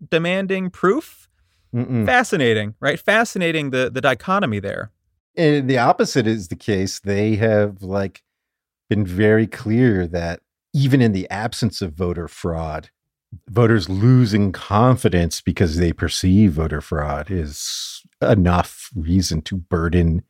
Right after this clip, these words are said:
Speaker 2: someone's right to exercise the franchise, right? Like, that's,
Speaker 1: Right.
Speaker 2: they,
Speaker 1: Right.
Speaker 2: they've straight up said it. But here they're doing the opposite. They're saying, "Even in the face of <laughs> actual examples of corruption, <laughs> we're just gonna pretend those don't exist and, and still say, 'Yeah, no, this is, this doesn't
Speaker 1: Right.
Speaker 2: apply.'"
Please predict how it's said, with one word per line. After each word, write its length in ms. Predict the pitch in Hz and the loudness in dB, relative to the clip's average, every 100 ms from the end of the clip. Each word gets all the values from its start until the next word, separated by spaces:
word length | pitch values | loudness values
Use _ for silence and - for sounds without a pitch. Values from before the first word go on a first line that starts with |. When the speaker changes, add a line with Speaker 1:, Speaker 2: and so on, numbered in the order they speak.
| _ | _
Speaker 2:
someone's 800 | - 98 85 85 85 85 90 76 | -2 0 2 2 2 2 0 -2
right 320 | 73 82 101 - | -4 0 -2 -2
to 140 | - - | -6 -6
exercise 500 | - 98 - 104 - | -6 -2 2 2 0
the 60 | |
franchise, 640 | 98 - 165 - - - - - | -2 -2 -2 -6 -12 -14 -12 -2
right? 240 | 104 160 | 0 0
Like, 140 | 101 - | -4 0
that's, 220 | 123 101 | 2 2
Speaker 1:
Right. 140 | - _ _ - | -4 _ _ -4
Speaker 2:
they, 100 | 107 | -2
Speaker 1:
Right. 120 | 104 | 0
Speaker 2:
they've 160 | 113 - | 0 0
straight 300 | - 131 123 | -2 0 2
up 120 | 131 | 0
said 220 | - 160 | 0 0
it. 140 | - - _ _ _ _ _ | 0 -10 _ _ _ _ _
But 140 | 110 | -6
here 320 | - 135 139 123 | 0 4 6 6
they're 120 | 113 | 4
doing 300 | 95 113 104 | 4 2 2
the 80 | 95 | 0
opposite. 440 | 117 131 92 82 | 0 -2 -6 -14
They're 100 | 82 85 | -16 -12
saying, 280 | 90 87 - | -10 -10 -8
"Even 240 | 110 98 | -6 -4
in 100 | 95 | -4
the 80 | 87 | -6
face 260 | 87 82 | -8 -10
of 180 | 87 - - | -12 -12 -8
<laughs> 40 | |
actual 520 | 139 - - 120 92 90 | -8 -8 -8 -6 -6 -6
examples 800 | 90 156 127 - - 220 208 | -8 -8 -8 -10 -10 -8 -2
of 140 | 220 - | -2 -2
corruption, 760 | - - - 190 - - 233 - _ _ | -4 -6 -2 -2 -2 -4 -4 -4 _ _
<laughs> 160 | _ | _
we're 1160 | 180 269 359 - - - 247 - - 247 226 226 | -6 2 2 0 -14 -4 -4 -4 -14 -2 0 2
just 140 | 254 | 2
gonna 120 | 233 214 | 2 2
pretend 280 | 180 196 185 | 2 2 4
those 140 | 175 | 4
don't 140 | 180 165 | 4 2
exist 480 | 139 131 147 - - | 2 4 2 2 0
and, 140 | 135 | 2
and 200 | 139 143 | 2 0
still 260 | - - 131 | 0 2 2
say, 420 | - 120 107 104 98 | 2 2 4 2 -2
'Yeah, 420 | 101 104 90 92 | -6 -6 -6 -6
no, 240 | 92 85 85 | -8 -8 -8
this 200 | 87 95 | -10 -8
is, 320 | 80 - - | -8 -10 -10
this 180 | - - | -10 -6
doesn't 240 | 82 147 | -6 0
Speaker 1:
Right. 140 | 123 107 | 4 4
Speaker 2:
apply.'" 300 | 82 73 | 2 -4